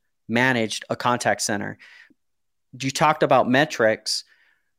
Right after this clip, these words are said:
There's a famous saying, if you follow sports, you put your nose on the ball and that, and it will find you.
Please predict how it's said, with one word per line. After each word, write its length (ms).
There's 260
a 80
famous 380
saying, 340
if 140
you 80
follow 320
sports, 500
you 60
put 240
your 100
nose 300
on 120
the 80
ball 640
and 160
that, 220
and 180
it 160
will 140
find 380
you. 340